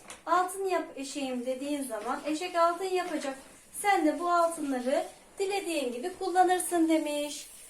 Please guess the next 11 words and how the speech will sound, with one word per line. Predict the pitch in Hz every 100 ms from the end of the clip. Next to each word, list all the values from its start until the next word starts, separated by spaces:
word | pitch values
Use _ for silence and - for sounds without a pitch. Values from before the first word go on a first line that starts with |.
| - -
Keloğlan | 330 262 208 226 277 311
teşekkür | 302 302 302 277 - 330
etmiş. | 339 330 320 - - - _ _ _ _ _ _ _ _ _ _ _ _ _ -
Evine | 269 220 240
gitmiş. | 269 294 285 285 - - _ _ _ _
Keloğlan'la | - 392 381 349 302 262 226 226
annesi | 294 294 240 233 247 262
altın | 311 320 - 294
yapan | 247 247 220 220
eşek | 285 330 320
sayesinde | 285 226 214 - 214 214 285